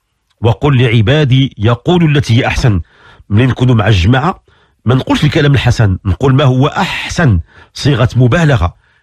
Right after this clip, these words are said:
لأن الكلام اللي هو حسن وأحسن كيجمع ولا يفرق، يبني ولا يهدم، وكيخلي الناس كلهم متحابين فيما بينهم. وجميل جدًا أن الإنسان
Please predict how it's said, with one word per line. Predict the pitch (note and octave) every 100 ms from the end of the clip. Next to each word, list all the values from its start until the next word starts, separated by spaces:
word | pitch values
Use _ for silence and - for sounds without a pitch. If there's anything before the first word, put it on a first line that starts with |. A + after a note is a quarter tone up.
| _
لأن | A#2+ A#2
الكلام | A2 - B2+ B2+ A#2
اللي | A#2+ A2
هو | A2 A2+
حسن | G2 A2+ - C#3
وأحسن | A#2 C3+ C#3 - A#3+ B2+ - - _
كيجمع | - G#2+ D3 C3+ - _ A#2
ولا | G#2+ C3+
يفرق، | C3+ - C#3 A#2 - - _ _ _
يبني | A#2 C#3+ A#2+ G3 C3 - -
ولا | A2 D#3
يهدم، | D3 A#2+ B2 B2 F#2+ - _ _ -
وكيخلي | - A#2+ G2+ C3+
الناس | C3+ D#3+ -
كلهم | D#3 C#3 D#3+
متحابين | C#3 A2+ F2+ B2 G#2+
فيما | C#3 C#3 B2
بينهم. | G#2+ G#2 E2+ D#2+ - _ _ _ - -
وجميل | D3+ B3 C#4+ G#3
جدًا | F3+ D3 C#3 C#3+ -
أن | C3
الإنسان | B2 G#2 D#3 D#3+